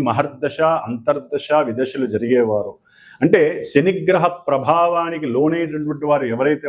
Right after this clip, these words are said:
ఉంటారో, ఎవరికైతే కార్యాలు ఆటంకాలు కలగటం, పునర్భూ దోషాల వలన ఏ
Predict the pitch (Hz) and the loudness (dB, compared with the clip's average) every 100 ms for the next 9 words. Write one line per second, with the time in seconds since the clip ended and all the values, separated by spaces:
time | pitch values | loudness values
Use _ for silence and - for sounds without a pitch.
0 | 113 110 110 110 101 101 - - - - | -8 -6 -4 -4 -6 -12 -14 -20 -20 0
1 | 120 156 185 175 160 165 160 123 131 139 | 2 4 4 2 4 2 2 0 0 2
2 | 143 143 143 110 113 127 135 135 135 131 | 2 2 -2 -2 -4 -4 -6 -2 -2 -2
3 | 120 120 107 113 - _ _ _ 139 156 | -2 -4 -6 -10 -14 _ _ _ 2 4
4 | 170 160 139 170 139 143 147 151 147 139 | 4 4 4 4 4 2 2 0 0 0
5 | 139 139 147 131 123 147 | -2 -4 -4 -6 -2 -2